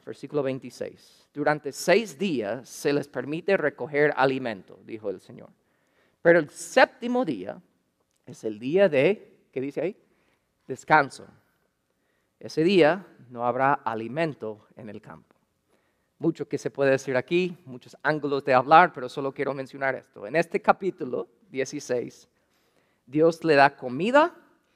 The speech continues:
y descanso a su pueblo. Y gran parte de nuestras quejas en la vida provienen de tener hambre y estar cansado. <laughs> Y me hace pensar en mi esposa.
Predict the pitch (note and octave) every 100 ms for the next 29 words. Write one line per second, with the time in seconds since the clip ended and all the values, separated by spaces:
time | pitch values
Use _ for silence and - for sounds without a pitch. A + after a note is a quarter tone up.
0 | _ _ C3 A2+ G#2+ - A2+ F#2+ - F#2
1 | _ _ _ _ _ - - A#2 - C#2+
2 | _ _ _ _ _ _ _ _ _ _
3 | _ _ _ _ _ _ _ _ D3+ D3
4 | F#3 C#4 D#4 - - G#3 F3 - A#2+ A2
5 | D3 D#3+ - D3+ D#3 E3+ - D3+ D3 -
6 | _ G3+ F#3 - E2 - - B2+ A2+ C#3+
7 | A3+ C#4+ _ _ _ _ _ _ - D3
8 | C3 E3+ A3+ C#4 C#4+ _ _ _ _ _
9 | _ C3+ - B2 A2+ A2 _ D3 F#3+ G#3
10 | D4+ _ _ _ _ _ _ _ _ _
11 | _ - A#2+ - A2+ - G2+ - F2 E2+
12 | A#2 E3+ D5 - - - - G#3+ - C#3
13 | E3 D3+ D3 C#3+ D3 D3 C3+ C3 C3+ B2
14 | A#2